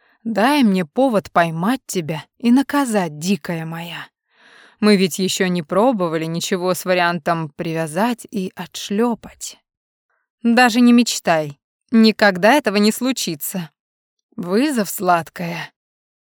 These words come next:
крикнул Монтоя уже от дверей хохоча. Нет, ну не зараза ли?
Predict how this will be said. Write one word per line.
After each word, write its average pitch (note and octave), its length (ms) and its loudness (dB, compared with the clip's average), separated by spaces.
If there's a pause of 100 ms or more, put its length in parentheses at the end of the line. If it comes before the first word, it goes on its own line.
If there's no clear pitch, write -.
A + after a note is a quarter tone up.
(240)
крикнул G3+ 400 2
Монтоя G3 720 2
уже A#3+ 280 2
от G3+ 140 0
дверей A#3 380 0
хохоча. F#3+ 680 -6 (800)
Нет, G3+ 280 2
ну A3+ 80 4
не A#3+ 180 8
зараза A3 480 4
ли? D3+ 180 -8